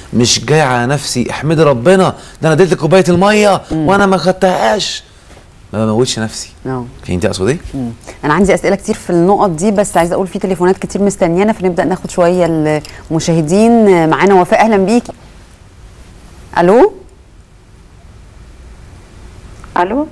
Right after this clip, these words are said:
Speaker 2: ايوه حبيبتي، اتفضلي.
Speaker 3: السلام عليكم.
Speaker 2: عليكم السلام.
Speaker 3: آه، لو سمحتي، انا بس عايزه اسال الدكتور احمد على حاجه.
Speaker 2: اتفضلي.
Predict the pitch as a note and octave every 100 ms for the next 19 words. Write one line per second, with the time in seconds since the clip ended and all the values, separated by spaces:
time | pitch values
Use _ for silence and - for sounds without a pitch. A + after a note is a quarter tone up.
0 | - F3+ G#3 G3 G#3+ A#3 A3+ A3 E3+ A3+
1 | C4+ D#3 - - _ - _ _ - G3+
2 | G3+ G3 F3 F3+ E3+ F3+ G3 F3+ - D3+
3 | D3 C#3 - - - F#3+ F#3+ G3 A3 A3
4 | B3 D4 - B3 A3+ A3 G3+ G3+ G#3 -
5 | G3+ G#3 - - F#3+ F#3 F3+ - G3 F#3+
6 | F#3 G3 - G3 F#3+ F#3+ - A3 D4 D4+
7 | - F3 D#3 D#3